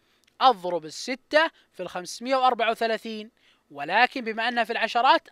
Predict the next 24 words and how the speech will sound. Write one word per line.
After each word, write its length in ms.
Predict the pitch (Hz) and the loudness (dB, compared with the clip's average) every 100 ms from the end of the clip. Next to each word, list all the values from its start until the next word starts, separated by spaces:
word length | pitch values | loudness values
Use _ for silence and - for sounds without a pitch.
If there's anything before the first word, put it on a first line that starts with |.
| - | -4
أضع 260 | 240 214 | -2 0
صفر 400 | 185 - 233 208 | -4 -8 -10 -10
أول 400 | - 208 175 170 | -10 -10 -10 -12
شيء، 300 | 156 151 123 113 _ _ _ _ - | -12 -14 -16 _ _ _ _ _ -10
لأنها 240 | 170 190 | -8 -8
في 120 | 180 | -10
منزلة 240 | 190 190 175 | -12 -10 -8
العشرات، 380 | 147 143 139 120 _ _ _ | -8 -10 -12 -18 _ _ _
ثم 100 | _ | _
بعدين 240 | 175 180 202 | -10 -6 -4
أضرب 300 | 220 196 175 | -2 -4 -6
الستة 580 | 165 - 269 _ 294 302 _ _ | -8 -10 -12 _ -4 -4 _ _
في 80 | 165 | -18
الخمسمية 480 | - 175 - 208 190 | -12 -12 -12 -8 -6
وأربعة 560 | 185 190 170 165 180 - _ _ | -4 -2 0 0 -2 -6 _ _
وثلاثين. 540 | 233 254 208 - 151 _ _ _ _ _ _ _ - | 0 2 2 0 -12 _ _ _ _ _ _ _ -18
الخطوة 400 | 156 254 247 220 | -6 -6 -2 0
الأخيرة، 540 | 196 - 269 349 392 - _ _ | 0 -4 0 2 2 -4 _ _
اجمع 380 | 302 226 220 240 | -8 -6 -4 -2
النواتج. 720 | 285 254 226 214 196 208 208 - _ _ | 2 4 6 6 4 -4 -8 -16 _ _
النواتج 340 | 156 190 208 | -10 -4 -4
كم 200 | - 254 | -2 -2
طلعت 280 | 262 262 254 | 0 2 2
عندي؟ 380 | 240 254 302 359 | 0 -4 -4 -6